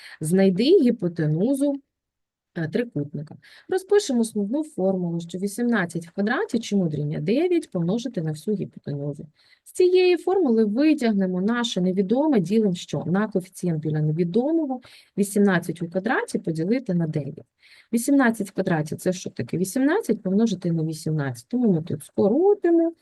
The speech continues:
Два помножити на вісімнадцять — тридцять шість. Вся гіпотенуза —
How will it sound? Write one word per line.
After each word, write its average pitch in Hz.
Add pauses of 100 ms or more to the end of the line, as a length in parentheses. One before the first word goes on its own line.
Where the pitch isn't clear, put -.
(320)
Два 220
помножити 180
на 160
вісімнадцять — 190
тридцять 185
шість. - (440)
Вся 202
гіпотенуза — 165